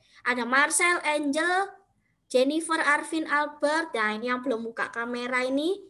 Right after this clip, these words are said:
Tugasnya apa? Di mana? Di Google Classroom. Habis ini boleh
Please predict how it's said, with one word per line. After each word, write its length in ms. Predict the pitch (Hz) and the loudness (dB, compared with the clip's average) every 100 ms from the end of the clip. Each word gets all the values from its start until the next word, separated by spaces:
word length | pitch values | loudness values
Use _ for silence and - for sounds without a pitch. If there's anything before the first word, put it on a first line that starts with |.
| _ _ _ _ | _ _ _ _
Tugasnya 640 | 285 277 254 269 294 302 | -2 0 0 0 2 2
apa? 420 | 311 302 302 359 403 - | 4 4 6 4 2 -6
Di 160 | - 269 | -4 0
mana? 640 | 262 277 277 262 277 359 403 - _ _ _ _ _ _ _ - | 2 2 0 2 2 0 -4 -12 _ _ _ _ _ _ _ -14
Di 160 | 240 | -8
Google 720 | 233 226 254 294 392 480 - _ _ _ _ - | -6 0 2 4 4 2 -8 _ _ _ _ -8
Classroom. 960 | 202 208 233 233 - 196 190 185 196 _ _ _ - | -6 -2 0 0 -2 -8 -6 -8 -12 _ _ _ -4
Habis 240 | 220 240 247 | -2 0 2
ini 400 | 277 311 403 392 | 2 2 0 2
boleh 400 | 247 233 277 | 2 4 2